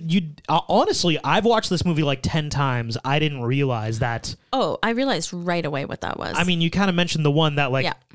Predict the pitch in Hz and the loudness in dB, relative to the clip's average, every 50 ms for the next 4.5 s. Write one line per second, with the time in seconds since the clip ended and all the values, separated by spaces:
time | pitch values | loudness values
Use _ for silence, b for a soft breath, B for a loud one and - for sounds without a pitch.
0 | - 135 123 147 135 - - - - 135 120 143 139 - - 170 160 - 156 131 | -10 -4 -4 -4 -4 -4 -8 -12 -10 -4 -2 -2 -2 0 0 0 0 0 0 -2
1 | - - - 151 135 165 - 131 123 - 156 160 160 151 156 143 - - 180 175 | 0 -2 -2 0 0 -2 -2 -2 -2 0 0 2 2 0 -2 -2 -2 0 0 0
2 | - 139 127 - - - 139 147 175 170 156 143 139 143 143 147 151 139 120 131 | 0 0 -2 -2 -2 0 0 0 2 2 2 2 2 0 0 0 0 0 0 -2
3 | 123 131 143 147 147 139 120 120 120 156 147 131 147 147 147 135 131 139 131 127 | 0 0 2 2 2 0 -2 -4 -2 -2 -2 0 0 -2 0 0 0 0 0 0
4 | - - 131 120 117 110 110 95 85 | 0 0 0 0 0 -2 -2 -2 -4